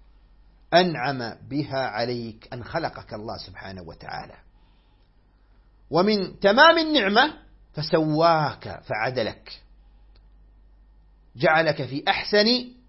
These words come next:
صورة، خلق الإنسان فأحسن تسويته وصورته. ولو تأملت في خلقك وأنت في بطن أمك،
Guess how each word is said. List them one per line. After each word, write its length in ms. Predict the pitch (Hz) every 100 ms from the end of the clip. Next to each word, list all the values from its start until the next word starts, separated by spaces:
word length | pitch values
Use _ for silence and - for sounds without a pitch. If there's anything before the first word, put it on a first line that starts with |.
| _ _ _ _ -
صورة، 640 | - 240 226 175 - - _ _ _ _ _ _ _ _ _ _ _ -
خلق 360 | 180 190 170
الإنسان 840 | 156 - 139 - 151 185 180 139 - _ _ _ _ _ - -
فأحسن 640 | - - - 165 151 131 - _ _ _ _ _ _ -
تسويته 720 | 151 - 190 214 190 175 160
وصورته. 760 | 143 143 - 165 214 233 185 - - _ _ - - - - - - - - -
ولو 160 | 139 139
تأملت 560 | 156 147 143 170 170
في 180 | 139 139
خلقك 440 | 127 196 - 151 131
وأنت 340 | 127 143 135
في 140 | 123
بطن 300 | 139 143 139 135
أمك، 500 | 190 180 156 -